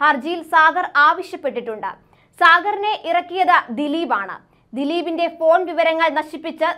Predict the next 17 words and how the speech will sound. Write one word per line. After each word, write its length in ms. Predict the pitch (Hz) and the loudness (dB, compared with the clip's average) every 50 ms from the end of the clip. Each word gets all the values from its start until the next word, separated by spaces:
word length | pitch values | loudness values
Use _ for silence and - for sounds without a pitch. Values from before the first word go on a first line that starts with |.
| - - | -4 -2
സ്വകാര്യ 440 | 320 294 269 330 339 349 359 381 370 349 - | -2 0 2 4 4 4 4 2 -2 -2 -2
സൈബർ 340 | 320 311 311 285 330 349 349 294 | -2 -2 0 -2 -4 -4 -4 -6
വിദഗ്ധൻ 420 | 330 - 330 320 - - 320 311 311 311 - _ _ _ _ _ _ - | -6 -6 -6 -6 -6 -6 -6 -6 -6 -10 -14 _ _ _ _ _ _ 4
സായ് 280 | 330 302 311 339 392 381 | 6 6 6 4 0 -4
ശങ്കറിന്റെ 440 | - 370 320 330 320 320 330 330 330 311 | -8 -8 -6 -4 -4 -2 0 0 -2 -2
വീട്ടിൽ 240 | 330 330 320 320 330 320 | -2 -6 -8 -8 -6 -4
നടത്തിയ 300 | 320 320 311 311 320 311 311 311 320 | -4 -4 -4 -4 0 0 0 2 2
പരിശോധനയിൽ 680 | 311 302 302 311 - 339 339 339 - 320 311 311 320 370 370 - _ _ _ _ _ - 277 | -2 -2 -2 -6 -6 -4 -4 -2 -2 -2 -2 -2 -4 -6 -8 -12 _ _ _ _ _ -2 0
മൊബൈൽ 280 | 302 269 339 370 427 415 403 415 | 2 2 2 0 0 -4 -4 -2
ഫോണുകളും 480 | 370 359 349 349 339 330 330 330 330 330 - _ _ - 269 294 | -2 -2 -2 -2 -2 -2 -2 -2 -4 -8 -14 _ _ 0 2 2
iPad-ഉം 520 | 349 392 392 - 370 349 339 320 320 330 330 320 - _ _ _ - | 2 0 -2 0 2 2 2 2 0 -4 -4 -10 -16 _ _ _ -2
ക്രൈംബ്രാഞ്ച് 540 | 311 320 320 339 349 339 359 359 339 285 285 - | 0 2 2 2 -2 -4 -4 -4 -6 -8 -4 -2
കസ്റ്റഡിയിലെടുത്തു. 760 | 302 302 302 - - 330 320 320 311 262 233 214 196 - 202 - - _ _ _ _ _ _ _ - 330 | -2 -2 -2 -6 -8 -6 -6 -4 -4 -4 -4 -6 -8 -12 -14 -16 -16 _ _ _ _ _ _ _ -8 -4
ഇതിൽ 160 | 349 415 440 415 - - _ - 311 330 370 | -2 -2 -2 -4 -4 -8 _ -2 -2 0 -2
iPad 340 | 381 381 427 403 403 403 403 403 | -2 -2 -2 -2 -2 -2 -4 -6
കൃത്യമായി 520 | - 349 - - - 403 370 359 339 320 311 311 | -8 -10 -10 -8 -8 -4 -2 -2 -2 -2 -2 -2
പരിശോധിക്കും. 680 | 294 269 277 277 - 277 254 240 226 214 226 208 196 | -4 -4 -4 -6 -4 -4 -4 -4 -6 -10 -12 -14 -14